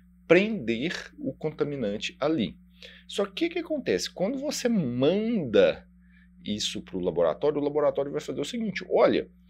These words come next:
o fulano, o Leandro, coletou esse agente aqui e o agente ficou preso, seja na membrana ou seja no tubo. O que que eu tenho que fazer como laboratório? Olha, eu tenho que arrancar esse agente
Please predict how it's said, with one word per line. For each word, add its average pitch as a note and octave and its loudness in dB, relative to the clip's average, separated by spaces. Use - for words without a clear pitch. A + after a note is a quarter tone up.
o C#3 -4
fulano, E3+ 4
o G#3 2
Leandro, F3 2
coletou F3+ -2
esse D#3+ -4
agente F#3+ -4
aqui C#3+ -10
e A3+ -4
o D#4+ 6
agente B2 0
ficou - -6
preso, B2+ 8
seja G2+ 2
na F#2+ -4
membrana A2 2
ou E3+ 0
seja C#3+ -4
no C#3+ -4
tubo. B2+ -2
O - -20
que D#4+ 0
que E4 -2
eu D#4+ 0
tenho D4 -4
que - -12
fazer B2+ -2
como C3 -6
laboratório? A#2+ 4
Olha, C3 6
eu E2+ 0
tenho C#3 -8
que - -8
arrancar F#3 -4
esse - -6
agente G2+ -4